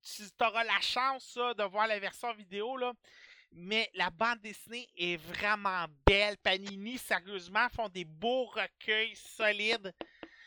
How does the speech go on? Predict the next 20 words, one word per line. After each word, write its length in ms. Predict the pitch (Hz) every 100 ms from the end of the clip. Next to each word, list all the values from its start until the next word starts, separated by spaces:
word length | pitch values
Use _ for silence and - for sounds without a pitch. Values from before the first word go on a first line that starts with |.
| -
On 220 | 160 165
n'a 160 | 185 202
rien 320 | 196 196 254
à 240 | 240 208 190
envier 180 | 170
aux 200 | 233 226
Américains 680 | 202 196 185 185 175 - 233
pour 140 | -
leur 160 | 185 175
trade 220 | - 202
paperback. 920 | - 190 - 180 156 185 214 220 - - - _ _
S-, 300 | - - -
sérieux, 440 | - - 190 180 247
c'est 120 | -
un, 180 | 185 170 - _ _ 226
une 180 | 208
foutue 480 | 196 - 269 - 269
de 60 | 202
beau 220 | 175 220
numéro. 640 | 208 202 190 180 220 240